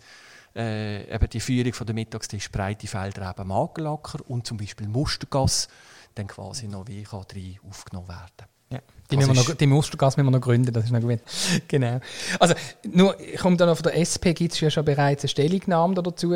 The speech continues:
Speaker 2: Sie,
Speaker 1: Ja.
Speaker 2: äh, sagen dann ja auch, warum heisst das Ding nicht Geschäftsordnung der Mittagsbetreuung der Gemeinde Muttens?
Speaker 1: Genau.
Speaker 2: Das ist eine Finesse, aber es wäre, ist vielleicht auch noch etwas, was man
Speaker 1: Ich
Speaker 2: da kann
Speaker 1: weiss, was die Finesse bedeutet.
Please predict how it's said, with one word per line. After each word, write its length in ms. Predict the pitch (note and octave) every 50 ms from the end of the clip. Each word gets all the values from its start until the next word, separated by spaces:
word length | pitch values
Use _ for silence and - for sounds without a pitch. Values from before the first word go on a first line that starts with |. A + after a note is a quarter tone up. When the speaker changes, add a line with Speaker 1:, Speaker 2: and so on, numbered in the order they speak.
| E3+ D3+ D3+
Speaker 2:
Sie, 160 | - - D#3
Speaker 1:
Ja. 120 | D#3+ D#3+ E3
Speaker 2:
äh, 440 | D#3+ D#3 - - D3+ D3 C#3+ C#3 C#3
sagen 300 | - D3 C#3+ C#3 D3+ C#3+
dann 100 | C#3+ C#3+
ja 220 | C3 B2+ C3+ C3
auch, 60 | C3 C3 B2
warum 420 | C#3 C#3+ C3+ C#3 D3+ D#3 D#3+ C#3+
heisst 240 | D3+ D3 D3 - -
das 120 | C3+ -
Ding 360 | - - C#3+ C#3+ D3+ D3 C#3+ -
nicht 280 | C#3+ C#3+ C#3+ C#3+ - -
Geschäftsordnung 1160 | - C#3+ - - C#3 D3+ - - - - - - C#3+ C#3+ C#3+ C#3+ - D#3 C#3+ C#3+ C#3+ C#3+ C3 -
der 280 | C3+ C3+ C#3 C3+ -
Mittagsbetreuung 1200 | - C#3 C#3 D3 D#3 _ - C#3+ C#3 - - - - C#3 - - C3 C3+ C3+ C#3 C3+ C3 B2+ A#2+
der 120 | B2 A#2+ -
Gemeinde 440 | B2 A#2 A#2 A2+ A2+ A2 A2 -
Muttens? 520 | G#2+ A#2+ B2+ - - B2 G#2+ G2+ - - - - _ _ - -
Speaker 1:
Genau. 180 | - G#2+ G2+
Speaker 2:
Das 100 | G2 F#2
ist 40 | F#2
eine 80 | A#2 F#2
Finesse, 420 | - A#2 A2+ A2+ G#2+ - - A#2
aber 80 | A2+ A#2
es 100 | - -
wäre, 180 | A2+ A2+ A#2+
ist 360 | A2 - A#2+ - - C3+ -
vielleicht 240 | - - C3 - -
auch 40 | A#2
noch 140 | A#2 A#2 A2+
etwas, 240 | A2 - - A#2+ B2
was 60 | C3+
man 40 | C#3
Speaker 1:
Ich 60 | C3+ B2
Speaker 2:
da 60 | A#2
kann 140 | A#2+ A#2+ A#2+
Speaker 1:
weiss, 320 | B2 B2 C3 C#3+ C#3 -
was 140 | C#3 B2 -
die 100 | - B2
Finesse 460 | - C#3+ C3 B2+ A#2 A2+ - - A#2+
bedeutet. 560 | - A2 G#2 B2 D3 D3+ - C4+ C4 - -